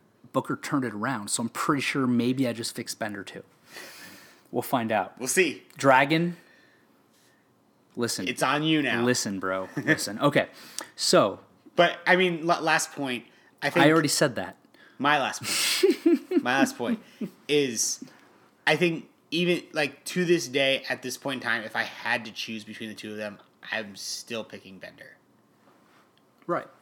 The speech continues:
Speaker 2: Right now.
Speaker 1: I think I said that too.
Speaker 2: Uh, but
Speaker 1: So you're just
Speaker 2: I,
Speaker 1: agreeing with me?
Speaker 2: I'm just agreeing with you.
Speaker 1: Fair enough. I don't,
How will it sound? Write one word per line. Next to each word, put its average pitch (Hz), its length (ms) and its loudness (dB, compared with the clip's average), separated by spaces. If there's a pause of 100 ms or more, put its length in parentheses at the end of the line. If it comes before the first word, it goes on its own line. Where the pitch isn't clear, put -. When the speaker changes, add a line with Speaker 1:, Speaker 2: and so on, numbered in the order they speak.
Speaker 2:
Right 107 220 -2
now. 87 100 -12 (160)
Speaker 1:
I 104 80 -8
think 104 220 -10
I 98 40 -6
said 101 200 -6
that - 160 -12
too. 139 160 -16 (640)
Speaker 2:
Uh, 123 160 0 (100)
but 135 320 -2
Speaker 1:
So 131 80 2
you're 131 80 4
just 147 140 2
Speaker 2:
I, 117 40 0
Speaker 1:
agreeing 113 280 0
with 117 180 -8
me? 139 300 -4
Speaker 2:
I'm 135 160 -2
just 123 140 -8
agreeing 120 340 -6
with 98 120 -14
you. - 160 -18 (260)
Speaker 1:
Fair 98 240 -8
enough. 131 340 -10 (400)
I 110 120 0
don't, 110 200 -2